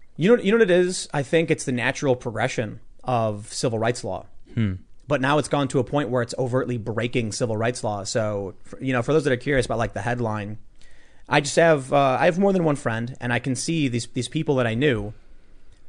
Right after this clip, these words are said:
Speaker 1: have, have, I would, I would, dare I say,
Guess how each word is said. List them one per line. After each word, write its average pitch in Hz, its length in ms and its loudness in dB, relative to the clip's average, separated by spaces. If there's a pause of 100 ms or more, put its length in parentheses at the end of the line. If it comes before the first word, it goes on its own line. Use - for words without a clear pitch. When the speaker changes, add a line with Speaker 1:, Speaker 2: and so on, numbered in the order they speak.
(140)
Speaker 1:
have, 123 340 -2
have, 127 280 0 (340)
I 147 160 4
would, 156 200 2
I 135 120 4
would, 127 460 -4
dare 151 200 4
I 135 140 4
say, 117 580 2